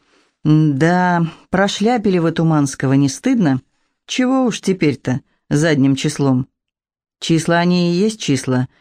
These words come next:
ответствовал Чечерюкин не без печали. «Задние или передние,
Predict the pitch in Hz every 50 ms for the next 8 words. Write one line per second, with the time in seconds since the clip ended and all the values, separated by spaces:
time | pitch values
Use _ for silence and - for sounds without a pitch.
0 | _ _ - 147 147 - - 151 143 - - - 139 135 135 135 - - - -
1 | 147 170 208 208 214 196 190 180 - _ _ - 151 160 165 151 151 - - -
2 | 156 - - - 143 135 127 123 123 - _ _ _ _ _ _ _ _ - -
3 | 135 160 180 190 196 175 170 180 175 170 170 170 165 147 139 135 143 156 160 151
4 | 147 151 147 143 147